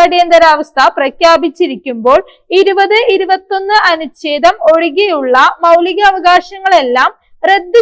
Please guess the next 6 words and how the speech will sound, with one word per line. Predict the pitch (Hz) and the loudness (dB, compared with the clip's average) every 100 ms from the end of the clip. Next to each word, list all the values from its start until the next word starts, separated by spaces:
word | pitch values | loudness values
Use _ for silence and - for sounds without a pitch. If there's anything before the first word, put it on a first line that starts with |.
| 466 | 2
ചെയ്യാനുള്ള | 427 370 370 381 359 330 381 339 | 0 0 0 -2 -2 -2 0 0
അധികാരം | 277 285 302 285 277 330 285 | -4 -4 0 0 0 -4 -2
രാഷ്ട്രപതിക്ക് | 320 320 - 392 403 320 294 330 330 311 | 0 0 -4 -10 -10 -10 -10 -8 -8 -8
നൽകുന്ന | 294 311 302 330 339 392 302 | -10 -10 -10 -6 -4 -4 -6
അനുച്ഛേദം | 302 - 320 302 311 311 | -10 -12 -10 -6 -6 -8
ഏതാണ്? | 294 294 294 285 | -6 -4 -4 -4